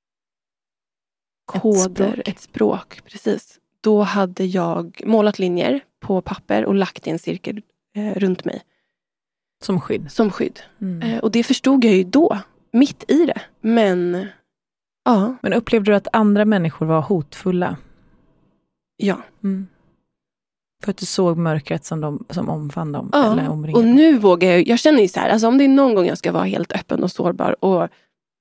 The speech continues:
Speaker 2: ja, det är ju nu. Eh, jag sitter ju här med er och ni vet ju det här.
Speaker 1: Mm.
Speaker 2: Och det jag upplevde, och med tanke också på er intervju med Sanna the Witch,
Speaker 1: Mm.
Speaker 2: så känner jag att det,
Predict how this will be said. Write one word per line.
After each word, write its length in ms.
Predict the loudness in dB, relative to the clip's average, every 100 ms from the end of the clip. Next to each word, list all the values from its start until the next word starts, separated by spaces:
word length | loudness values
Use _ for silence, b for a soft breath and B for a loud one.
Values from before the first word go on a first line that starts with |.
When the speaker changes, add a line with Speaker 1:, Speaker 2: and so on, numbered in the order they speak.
| _
Speaker 2:
ja, 220 | -2 -2 -4
det 80 | -8
är 120 | -4
ju 100 | -2
nu. 160 | -2 -4 -8 _ -6
Eh, 240 | -4 -4
jag 100 | -6
sitter 280 | -6 -6 -2
ju 40 | 0
här 60 |
med 140 | 0 0
er 100 | 0
och 80 | 2
ni 160 | 2
vet 400 | 0 -2 -2 -6
ju 60 | -8
det 80 | -6
här. 240 | -10 -10
Speaker 1:
Mm. 140 | -12 -14 _ _ _ _ _ _ -6
Speaker 2:
Och 100 | 0
det 140 | 2
jag 140 | 2 2
upplevde, 440 | -2 -2 0 2
och 100 | 2
med 100 | 0
tanke 240 | 0 -2 -2
också 220 | -6 -12
på 500 | -6 -2 -2 -2 -6 -14 _ b _ _ _ _ _ _ _ _ _
er 120 | -2 0
intervju 460 | 0 0 2 4
med 160 | 2 0
Sanna 280 | -4 -4 -2
the 80 |
Witch, 460 | -2 -2 -4 -14 -16 -4
Speaker 1:
Mm. 120 | 0
Speaker 2:
så 60 | 0
känner 320 | 2 0 0
jag 280 | 0 -4 -6
att 120 | -12 _
det, 220 | -4 -2